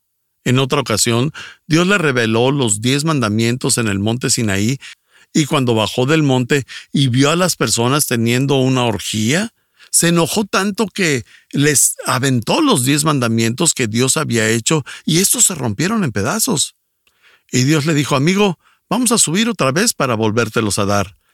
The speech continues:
Así que tuvo que subir al monte para recibirlos nuevamente. También hubo una vez donde la gente tenía sed, y Dios dijo, "Quiero que le hables a la roca, y cuando lo hagas, agua caerá de ella".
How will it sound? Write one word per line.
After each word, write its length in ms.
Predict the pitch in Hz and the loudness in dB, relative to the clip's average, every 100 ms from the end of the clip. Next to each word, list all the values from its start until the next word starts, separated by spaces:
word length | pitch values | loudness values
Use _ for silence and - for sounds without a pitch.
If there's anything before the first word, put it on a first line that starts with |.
| _ | _
Así 260 | 120 117 180 | -2 0 0
que 140 | 226 | 0
tuvo 220 | 185 214 | 0 0
que 120 | 185 175 | 2 0
subir 300 | 131 139 160 | 0 2 2
al 80 | |
monte 440 | 160 127 104 143 151 - _ _ | 2 2 2 0 -2 -8 _ _
para 240 | - 131 131 | -2 0 0
recibirlos 720 | 120 113 120 110 156 185 165 | 0 0 0 -2 0 0 0
nuevamente. 920 | 147 165 233 190 117 101 101 95 90 _ _ _ _ _ _ | 2 2 2 0 0 -2 -2 -4 -6 _ _ _ _ _ _
También 400 | - 156 214 254 240 - - - | -4 0 2 0 -4 -12 -20 -8
hubo 220 | - 185 226 | 0 2 4
una 240 | 226 190 | 4 4
vez 260 | 139 107 117 | 2 2 0
donde 300 | 123 117 104 | 0 0 -2
la 100 | 98 | -2
gente 320 | 127 123 131 | -2 -4 -4
tenía 300 | 120 110 120 | -2 0 0
sed, 220 | - 185 - _ - | 0 -4 -8 _ -6
y 120 | 110 | -4
Dios 380 | 90 101 131 135 | 0 2 2 2
dijo, 360 | 131 101 98 - - _ - | 0 0 -2 -4 -20 _ -8
"Quiero 380 | 120 139 165 | -2 2 0
que 160 | 165 127 | 0 -2
le 120 | 104 | -2
hables 440 | 98 110 135 135 120 | -2 -2 0 0 0
a 60 | |
la 140 | 101 95 | 0 0
roca, 440 | 101 120 117 92 _ _ | -2 -2 -2 -6 _ _
y 120 | - 110 | -2 -2
cuando 340 | 117 101 98 | 0 0 0
lo 220 | 90 85 | -2 -2
hagas, 420 | 92 117 180 202 - _ - _ - | -2 -2 -2 -2 -6 _ -20 _ -4
agua 460 | 143 185 240 175 123 | 0 0 0 0 0
caerá 460 | - 101 104 98 | -2 0 0 0
de 220 | 101 98 | 0 0
ella". 360 | 95 92 90 85 | 0 0 -2 -6